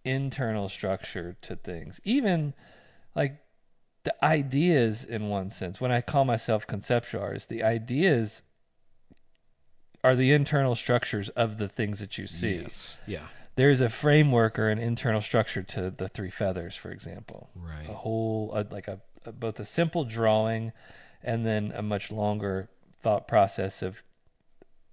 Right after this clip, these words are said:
Speaker 1: now you have to make a decision about every single thing that, that it ends up being formed by. Um, so,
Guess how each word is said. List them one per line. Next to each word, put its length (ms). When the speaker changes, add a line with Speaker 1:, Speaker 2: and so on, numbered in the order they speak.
Speaker 1:
now 180
you 120
have 120
to 60
make 200
a 40
decision 760
about 280
every 240
single 300
thing 220
that, 220
that 320
it 200
ends 280
up 180
being 260
formed 600
by. 440
Um, 440
so, 580